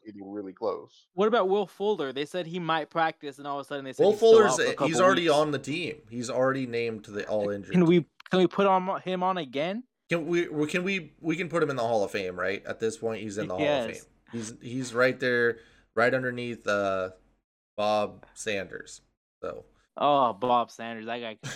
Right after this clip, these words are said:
Speaker 2: play.
Speaker 3: <laughs> Uh, okay. No one else we need to add. Good.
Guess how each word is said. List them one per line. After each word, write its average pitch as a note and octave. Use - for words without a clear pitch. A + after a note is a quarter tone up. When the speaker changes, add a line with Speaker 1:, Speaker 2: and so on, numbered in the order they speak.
Speaker 2:
play. G#2+
Speaker 3:
<laughs> G#3+
Uh, A#2+
okay. B2
No C3
one C3
else G#2+
we G2+
need F2+
to E2+
add. D#2+
Good. G2+